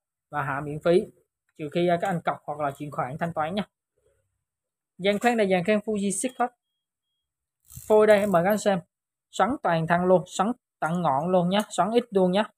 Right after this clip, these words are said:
Hai da cho mình. Đây. Và định vị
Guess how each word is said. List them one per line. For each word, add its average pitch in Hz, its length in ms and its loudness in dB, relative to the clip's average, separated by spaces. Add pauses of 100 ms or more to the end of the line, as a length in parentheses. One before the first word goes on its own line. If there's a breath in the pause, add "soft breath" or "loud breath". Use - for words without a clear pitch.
(260)
Hai 185 300 2
da 170 220 4
cho 170 80 0
mình. 160 140 0 (1300)
Đây. 143 80 -14 (840)
Và 160 100 0
định 160 220 0
vị 175 60 2